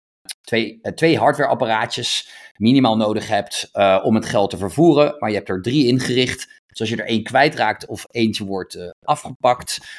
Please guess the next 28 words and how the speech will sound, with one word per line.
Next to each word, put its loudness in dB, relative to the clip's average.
dan 0
heb 2
je 2
er 0
nog -4
steeds -2
twee -2
om -4
het -8
te -10
vervoeren. 4
Er -14
zitten -6
nog -2
wat -2
extra, -2
eh, -14
maatregelen -4
die 0
je 2
moet 0
nemen, -2
denk -2
ik, -16
om -4
het, -6
om -4
het -8